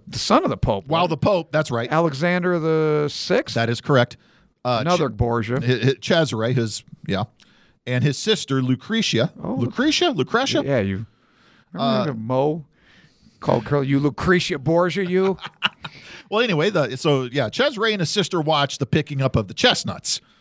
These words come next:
Speaker 2: I think we all know how the chestnuts were
Speaker 1: I,
Speaker 2: picked. Okay.
Speaker 1: I
Speaker 2: Finally,
Speaker 1: go to any strip club,
Speaker 2: at
Speaker 1: you'll
Speaker 2: the end of
Speaker 1: find
Speaker 2: the night, prizes were announced for those
Speaker 1: Oh.
Speaker 2: who could perform the act the most often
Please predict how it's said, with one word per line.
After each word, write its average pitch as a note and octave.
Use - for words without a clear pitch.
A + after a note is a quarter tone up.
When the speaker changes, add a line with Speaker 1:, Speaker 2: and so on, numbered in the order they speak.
Speaker 2:
I -
think A#2
we A2
all A2
know A#2
how G#2+
the G#2+
chestnuts G#2+
were C#3+
Speaker 1:
I, -
Speaker 2:
picked. -
Okay. A#2
Speaker 1:
I C#3
Speaker 2:
Finally, G#3+
Speaker 1:
go E3
to D3
any C#3+
strip -
club, G2+
Speaker 2:
at D3
Speaker 1:
you'll A2
Speaker 2:
the D#3+
end A#3
of G#3
Speaker 1:
find -
Speaker 2:
the F3
night, G#3
prizes A3
were F#3+
announced F#3
for D#3
those F#3+
Speaker 1:
Oh. G3+
Speaker 2:
who -
could D3+
perform B3
the F3
act A3
the D3
most G3+
often F3+